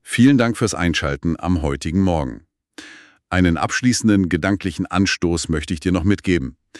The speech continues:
Diese wetterunabhängigen Trinkpausen von drei Minuten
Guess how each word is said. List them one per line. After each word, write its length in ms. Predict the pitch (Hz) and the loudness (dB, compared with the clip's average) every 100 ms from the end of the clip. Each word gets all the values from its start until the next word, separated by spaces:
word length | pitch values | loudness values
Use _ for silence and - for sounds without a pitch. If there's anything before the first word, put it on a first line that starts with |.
| - - - - | -20 -20 -20 -4
Diese 360 | 95 85 80 65 | -2 2 0 0
wetterunabhängigen 960 | 107 131 98 123 110 104 95 85 80 | -2 0 0 0 0 0 0 0 -2
Trinkpausen 640 | 71 147 156 - 73 71 78 | 0 -2 -2 -4 -4 -2 -4
von 200 | - 76 | -2 -4
drei 180 | 69 76 | -2 -2
Minuten 460 | 85 104 131 127 | 2 2 4 2